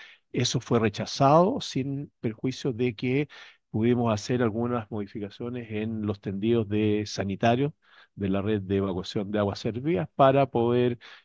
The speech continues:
eh, mantener o lograr que las instalaciones funcionaran adecuadamente.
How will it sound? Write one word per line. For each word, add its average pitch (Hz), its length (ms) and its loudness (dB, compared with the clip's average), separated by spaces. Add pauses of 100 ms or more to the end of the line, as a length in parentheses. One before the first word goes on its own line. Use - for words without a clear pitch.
(120)
eh, 101 520 4
mantener 104 580 0
o 98 260 2
lograr 98 420 2
que 104 420 2 (320)
las 92 380 0
instalaciones 98 580 0
funcionaran 98 640 0
adecuadamente. 90 640 0